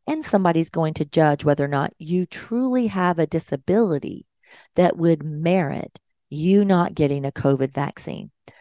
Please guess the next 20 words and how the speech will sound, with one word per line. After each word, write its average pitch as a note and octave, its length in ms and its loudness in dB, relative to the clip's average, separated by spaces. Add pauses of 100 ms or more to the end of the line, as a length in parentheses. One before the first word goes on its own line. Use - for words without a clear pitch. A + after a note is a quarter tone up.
(160)
Everywhere G#3 400 4
I D3+ 80 2
go, D3 340 2
the D#3+ 140 0
more F3+ 260 4
medical D#3 420 0
problems E3+ 400 -2
you E3 100 0
have D#3+ 220 2
and D#3+ 80 -2
the D3 60 -2
more D3 160 -2
disabled C#3 560 -2
you E3+ 140 -2
are, F3+ 160 0
the D#3 100 -4
more D#3+ 160 -2
people D3+ 500 -8
tell A3+ 360 0
me C3+ 280 -6